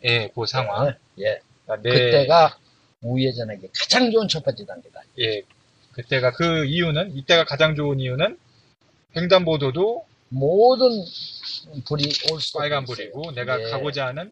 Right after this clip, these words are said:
Speaker 1: 오른쪽 방향의 신호등도, 보행 신호등도 빨간불이고,
Speaker 2: 네.
Speaker 1: 그다음에 내가 들어가고자, 우회전해서 들어가고자 하는 방향으로 직진해서 들어오는 차량도 못 들어오고,
Speaker 2: 그렇죠.
Speaker 1: 그쪽 방향으로 좌회전해서 들어오는 차량도 못 들어오고,
Speaker 2: 예.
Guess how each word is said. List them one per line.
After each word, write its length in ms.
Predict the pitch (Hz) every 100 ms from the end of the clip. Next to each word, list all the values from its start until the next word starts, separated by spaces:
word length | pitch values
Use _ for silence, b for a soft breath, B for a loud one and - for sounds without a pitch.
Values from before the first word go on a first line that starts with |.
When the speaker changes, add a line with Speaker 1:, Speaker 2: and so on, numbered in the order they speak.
| -
Speaker 1:
오른쪽 380 | 131 143 147
방향의 440 | 131 120 113 110 104
신호등도, 760 | - 139 127 110 110 160 202 - _
보행 200 | 123 127
신호등도 720 | 123 127 113 120 170 214 214 - _ _
빨간불이고, 760 | 147 151 135 110 98 - 101 -
Speaker 2:
네. 240 | 101 101 - _ _ _ _
Speaker 1:
그다음에 300 | 113 113 135
내가 240 | 117 135
들어가고자, 640 | 131 143 139 127 123 123 120
우회전해서 520 | 135 151 135 127 131 -
들어가고자 920 | 139 127 127 120 117 _ 131 120 120
하는 240 | 135 131
방향으로 600 | - 123 127 135 180 220 _
직진해서 480 | - 139 180 156 139
들어오는 320 | 139 127 123
차량도 340 | 120 117 127 190
못 160 | 160
들어오고, 520 | - 127 107 101 110 -
Speaker 2:
그렇죠. 480 | 113 - - -
Speaker 1:
그쪽 260 | 113 135 135
방향으로 380 | 131 123 120 120
좌회전해서 640 | - - 131 143 127 131
들어오는 340 | 131 123 120 117
차량도 360 | - 110 156
못 160 | 202 156
들어오고, 480 | 135 107 101 107 - 113
Speaker 2:
예. 220 | 117 107